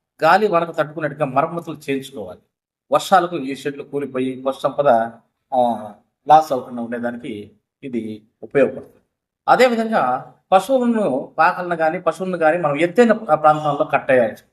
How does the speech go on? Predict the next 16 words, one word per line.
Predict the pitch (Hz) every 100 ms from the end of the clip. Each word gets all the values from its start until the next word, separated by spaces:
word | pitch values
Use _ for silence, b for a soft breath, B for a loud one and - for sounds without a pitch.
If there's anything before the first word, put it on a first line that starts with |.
| _ _ _ _ _ 170
లోతట్ట | 202 208 190
ప్రాంతాల్లో | 160 147 143 131
కట్టేయడం | 127 120 135 127
వల్ల | 127 135 185 117 113 _ _ _
ఈ | 139 135 135 127 127 127 _ _ -
ఆకస్మికంగా | 151 156 170 165 156
సంభవించే | 151 139 139 135 135 127 123 120
వర్షాల | 120 120 131
వల్ల, | 127 120
వరదల | 120 117 117 120
వల్ల | 120 117
మనకు, | 127 113 110 110 101 104 _ _ _ 113
ఆ, | 113
ఇబ్బంది | 120 120 151 127
లేకుండా | 117 - 110 120 120 95 101 _ _ -
కాపాడుకోవచ్చు. | 113 107 101 - - _